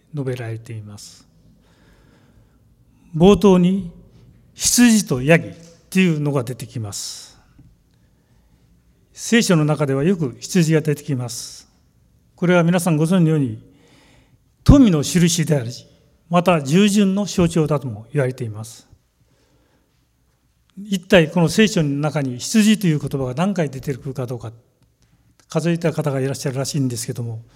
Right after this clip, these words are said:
少なくとも五百回以上はこの羊という言葉が引用されています。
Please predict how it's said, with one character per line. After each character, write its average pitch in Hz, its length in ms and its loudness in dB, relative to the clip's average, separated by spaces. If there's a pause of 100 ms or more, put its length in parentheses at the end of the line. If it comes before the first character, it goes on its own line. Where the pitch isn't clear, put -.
(200)
少 - 240 -4
な 208 100 6
く 156 80 -4
と 175 100 2
も 120 260 -4 (360)
五 151 140 6
百 208 260 4
回 202 180 2
以 180 40 -2
上 160 180 0
は - 280 -14 (260)
こ 151 140 -6
の 127 60 -4
羊 165 460 -2
と 165 80 -6
い 139 60 -2
う 120 60 -8
言 127 100 -8
葉 113 180 -10
が 104 220 -12 (880)
引 147 280 0
用 131 140 0
さ 127 140 -10
れ 117 80 -8
て 113 140 -12
い 107 100 -10
ま 95 140 -16
す。 - 260 -20